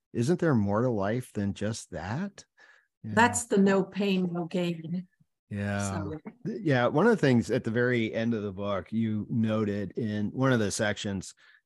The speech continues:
Speaker 1: that you were constantly surprised by how patients resist staying home and resting. Uh, and I thought that that kind of applies to what we're just talking about, that people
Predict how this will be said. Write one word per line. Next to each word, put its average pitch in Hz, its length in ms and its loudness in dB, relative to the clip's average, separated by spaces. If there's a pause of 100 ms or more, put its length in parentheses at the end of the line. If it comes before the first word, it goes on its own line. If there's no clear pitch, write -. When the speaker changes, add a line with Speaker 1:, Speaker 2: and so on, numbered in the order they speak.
Speaker 1:
that 110 260 2
you 113 100 2
were 104 140 2
constantly 113 560 0
surprised 95 580 -4
by 101 100 -2
how 95 140 -4
patients 98 520 -4
resist 98 540 -4
staying 98 360 -6
home 98 400 -2
and 87 160 -8
resting. 87 520 -10 (720)
Uh, 90 140 -12
and 98 260 -4
I 107 100 0
thought 107 360 0
that 101 240 -6
that 104 280 0
kind 98 180 -2
of 92 60 -4
applies 90 540 -4
to 92 300 -4
what 90 200 -6
we're 90 260 -6
just 90 240 -10
talking 92 380 -4
about, 90 340 -8
that 80 280 -10
people 101 500 -2